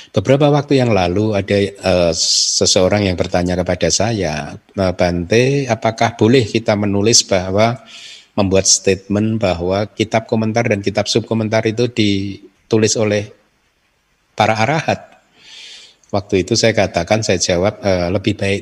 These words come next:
tidak, karena saya belum menemukan, eh, apa, referensi pastinya, tetapi saya yakin bahwa yang menulis kitab komentar dan kitab subkomentar itu adalah,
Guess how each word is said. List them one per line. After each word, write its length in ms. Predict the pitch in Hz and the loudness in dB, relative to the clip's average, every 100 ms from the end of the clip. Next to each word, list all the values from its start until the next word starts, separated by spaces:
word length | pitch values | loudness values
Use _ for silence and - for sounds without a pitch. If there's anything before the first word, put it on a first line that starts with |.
| 98 | -4
tidak, 260 | - 80 - 113 | -2 -4 -4 -4
karena 720 | 95 95 95 104 104 104 - | -2 -2 -2 -4 -4 -8 -8
saya 320 | - 95 104 | -4 -2 -4
belum 320 | - 90 87 87 | -4 -4 -2 -2
menemukan, 540 | 87 85 87 85 87 - - - - - _ _ | -4 -4 -4 -4 -6 -14 -20 -20 -20 -20 _ _
eh, 520 | 92 85 82 85 85 85 85 | -6 -4 -4 -4 -4 -6 -4
apa, 120 | 104 | -2
referensi 800 | 104 92 95 90 92 - 95 85 | -2 0 0 0 2 2 2 0
pastinya, 800 | 85 85 - - - 117 101 82 | 0 0 0 -2 -2 -2 0 -2
tetapi 640 | 92 98 151 151 - 82 95 | 0 0 -2 -2 -2 -2 -2
saya 260 | - 95 123 | -2 -2 -2
yakin 560 | 131 113 113 127 139 127 | -2 -2 -2 0 0 0
bahwa 240 | 95 92 | 0 0
yang 160 | 90 90 | 0 0
menulis 640 | 90 127 131 101 - - - - - - - - _ | 0 0 2 2 0 -2 -12 -20 -20 -20 -20 -20 _
kitab 320 | 117 113 104 104 | -2 0 0 0
komentar 320 | 98 95 98 | 0 2 0
dan 160 | 98 | 0
kitab 320 | 90 87 87 - | -2 -2 -2 0
subkomentar 560 | 90 90 87 82 87 80 | -2 0 -2 0 -2 -2
itu 240 | 82 139 | -4 -4
adalah, 560 | 113 95 82 90 120 | -2 -2 -2 -2 -4